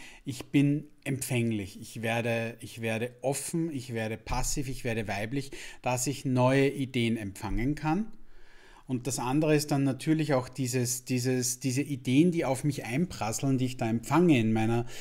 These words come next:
in meiner, in meiner Hingabe, in meiner, in meiner Weichheit, in meiner Passivität, die sammle ich dann und setze die dann in mir wie ein Puzzle zusammen und hab dann eigentlich so einen,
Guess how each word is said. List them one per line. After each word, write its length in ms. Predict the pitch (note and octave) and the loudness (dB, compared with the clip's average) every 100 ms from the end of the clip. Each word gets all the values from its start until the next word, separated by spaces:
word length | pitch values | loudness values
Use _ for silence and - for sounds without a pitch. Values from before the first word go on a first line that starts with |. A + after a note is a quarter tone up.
| - - | -10 -10
in 160 | - A#2+ | 0 2
meiner, 540 | A#2+ A#2 A#2 A#2 A#2 A#2+ - - - - - - | 4 4 4 4 2 0 -4 -8 -10 -10 -10 -4
in 180 | C3+ B2 | 2 6
meiner 260 | A#2+ B2 | 6 4
Hingabe, 580 | A#2 C3+ D3 D3+ C3 C3 | 4 4 6 6 6 6
in 140 | B2+ A#2+ | 4 4
meiner, 380 | A#2 A#2 A#2 A#2+ | 4 2 0 0
in 120 | A#2 | 0
meiner 280 | A2+ A2 G#2 | 0 0 -2
Weichheit, 520 | G2 A#2 B2 C#3 C3+ | -2 -2 0 2 4
in 100 | B2 | 4
meiner 180 | A2+ A2 | 2 -2
Passivität, 1000 | A#2 A2 - C#3+ C#3 C#3 C#3+ D3 D3 - - - - - | -4 -4 0 2 2 2 0 0 -2 -10 -16 -14 -6 2
die 120 | D3 | 2
sammle 560 | - C#3 C3 G#3 F3 A#2 | 4 4 8 10 8 6
ich 280 | A2+ - | 2 -2
dann 340 | - A#2+ G3 G#3 - | -2 0 0 -2 -2
und 200 | D3+ C#3+ | 0 0
setze 420 | - C3+ - - | 0 0 0 -2
die 80 | F3 | 4
dann 200 | E3 E3+ | 4 6
in 200 | D#3 E3+ | 6 8
mir 220 | E3 C#3 | 8 6
wie 160 | F#3 E3+ | 2 2
ein 220 | C#3+ C#3+ | 0 -2
Puzzle 400 | - C#3+ D3+ D3 | 0 0 2 0
zusammen 680 | - B2+ A2+ G#2+ D3 F#3 F#3+ - - - | 0 0 2 4 4 2 -2 -10 -8 -2
und 180 | D3 | 2
hab 240 | C#3 C#3+ - | 2 0 -2
dann 340 | A2+ D3 F#3 | 2 2 2
eigentlich 600 | - A2+ C3 E3 D3+ - | -2 -2 0 2 2 0
so 120 | - | -2
einen, 500 | C3+ C3 C3 C3 C3 | 0 2 6 6 4